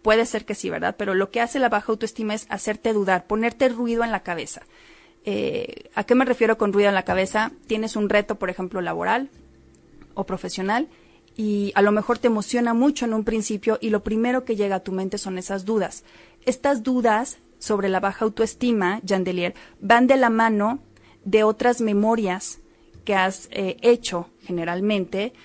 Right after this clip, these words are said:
donde te has, eh, encontrado con la situación donde a lo mejor te dijeron, o a lo mejor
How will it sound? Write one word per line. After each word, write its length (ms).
donde 320
te 180
has, 400
eh, 540
encontrado 680
con 160
la 80
situación 520
donde 420
a 80
lo 120
mejor 300
te 140
dijeron, 560
o 100
a 60
lo 100
mejor 420